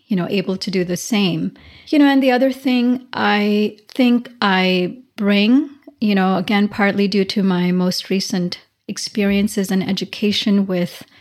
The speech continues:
my grad program at, uh, the Institute for Humane Education, I've kind of learned to look through this lens of, you know, the three pillars of humane education. And it's the kind of thing, once you learn it, you just,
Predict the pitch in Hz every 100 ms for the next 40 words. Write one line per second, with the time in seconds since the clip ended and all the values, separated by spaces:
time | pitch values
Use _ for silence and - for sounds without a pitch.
0 | - - - _ _ 226 196 180 185 170
1 | 190 - 240 208 233 254 262 - _ _
2 | - 202 185 180 - 202 185 180 185 196
3 | 196 - 196 190 - 202 208 185 180 180
4 | 180 - 202 202 240 226 226 - - -
5 | - _ _ - 226 226 - 277 277 277
6 | 214 185 185 190 202 214 - _ - 208
7 | 190 185 185 208 - - - 190 180 175
8 | 185 185 196 170 170 175 180 - - _
9 | _ _ - 185 170 165 - - _ 240
10 | 226 180 180 190 - - 220 220 214 214
11 | 185 185 185 175 - 202 180 180 180 -
12 | - 220 214 - 180 180 - 214 190 185
13 | 190 - - - - 220 - 233 247 262
14 | 277 277 277 233 208 202 220 214 190 185
15 | 214 269 233 190 208 196 196 196 -